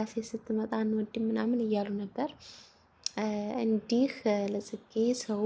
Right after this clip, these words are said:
ቦታ እንዳለው፣ እ፣ አውቀናል ማለት ነው።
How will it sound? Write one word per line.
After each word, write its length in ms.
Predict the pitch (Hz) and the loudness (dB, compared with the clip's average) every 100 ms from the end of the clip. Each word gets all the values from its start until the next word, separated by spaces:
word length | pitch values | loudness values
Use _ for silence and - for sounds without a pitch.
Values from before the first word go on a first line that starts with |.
| 220 | 2
ቦታ 260 | 214 208 196 | 2 2 0
እንዳለው፣ 500 | 196 202 202 202 202 202 - - - _ _ _ _ _ _ _ - | 0 0 0 0 -2 -4 -14 -20 -20 _ _ _ _ _ _ _ -10
እ፣ 80 | 240 247 | -4 0
አውቀናል 540 | 254 254 262 240 269 277 | 2 2 4 4 4 4
ማለት 340 | 277 277 285 285 | 4 4 2 2
ነው። 160 | 311 | 2